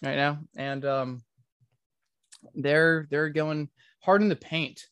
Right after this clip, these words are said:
heavy in the paint. And we're, we're here to talk about the Fed here, and we're gonna get into that. Chapter three of The Creature from Jekyll Island is what we are going to cover today. This is going to be a part one of three,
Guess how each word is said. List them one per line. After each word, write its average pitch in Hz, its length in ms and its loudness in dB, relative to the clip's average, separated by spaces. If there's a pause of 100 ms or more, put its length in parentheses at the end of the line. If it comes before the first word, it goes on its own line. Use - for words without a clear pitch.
(540)
heavy 170 260 2
in 165 80 2
the 147 80 0
paint. - 440 -10 (480)
And 143 600 2 (160)
we're, 156 240 0
we're 175 220 0
here 180 220 -2
to 165 100 -18
talk 147 180 -6
about - 220 -6
the - 60 -20 (100)
Fed 120 100 -8
here, 117 260 -14 (600)
and 127 420 -8
we're 139 140 -6
gonna 175 180 0
get 147 140 2
into 143 240 -2
that. 135 240 0 (260)
Chapter 175 480 6 (300)
three 170 480 2 (100)
of 139 140 0
The 135 80 -8
Creature 139 240 -2
from 135 180 -4
Jekyll 131 240 -2
Island 139 380 0
is - 100 -10
what 127 140 -4
we 123 100 -2
are 123 80 0
going 127 200 -4
to - 40 -14
cover 123 200 -4
today. 156 340 4 (520)
This 156 100 0
is 160 80 -2
going 165 180 6
to 147 60 2
be 151 300 6
a 139 220 6
part 170 380 2 (1000)
one 135 460 4
of 123 300 -8
three, 139 500 0